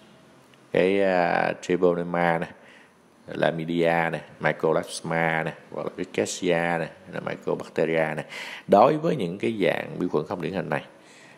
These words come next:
các bạn sử dụng giúp tôi một trong những cái dạng kháng sinh thuộc cái nhóm Marolic, hoặc là cái tetracycline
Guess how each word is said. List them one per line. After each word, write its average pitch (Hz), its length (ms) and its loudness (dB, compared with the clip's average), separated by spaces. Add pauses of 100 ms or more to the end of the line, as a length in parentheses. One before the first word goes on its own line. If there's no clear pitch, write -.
(160)
các 104 80 -2
bạn 82 140 2
sử 87 120 -2
dụng 80 260 2
giúp 104 180 -2
tôi 87 140 2
một 73 320 -4
trong 87 220 -2
những 76 100 -8
cái 98 160 -8
dạng 95 200 0
kháng 101 160 -10
sinh - 180 2 (640)
thuộc 80 280 2
cái 92 100 -4
nhóm 104 340 -2
Marolic, 95 480 0 (880)
hoặc 78 140 -4
là 73 120 2
cái 92 160 -4 (100)
tetracycline 98 760 2